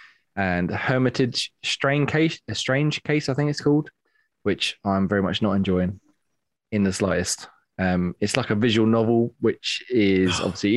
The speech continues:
Speaker 1: Ian's favourite thing, but it's a bit more to it. So you got to pay attention. You got to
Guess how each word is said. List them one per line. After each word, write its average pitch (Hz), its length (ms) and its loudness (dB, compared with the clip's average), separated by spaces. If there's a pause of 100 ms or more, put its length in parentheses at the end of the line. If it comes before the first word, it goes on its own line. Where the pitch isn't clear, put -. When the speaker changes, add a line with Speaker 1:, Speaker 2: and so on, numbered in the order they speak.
Speaker 1:
Ian's 101 200 2
favourite 104 400 0
thing, 110 240 0 (420)
but 110 140 2
it's 110 140 2
a 120 40 2
bit 123 160 2
more 117 180 2
to 131 180 0
it. 90 120 0
So 117 120 -2
you 107 60 2
got 107 140 0
to - 60 -14
pay 117 140 2
attention. 104 420 -2
You 98 80 0
got 98 120 0
to - 60 -10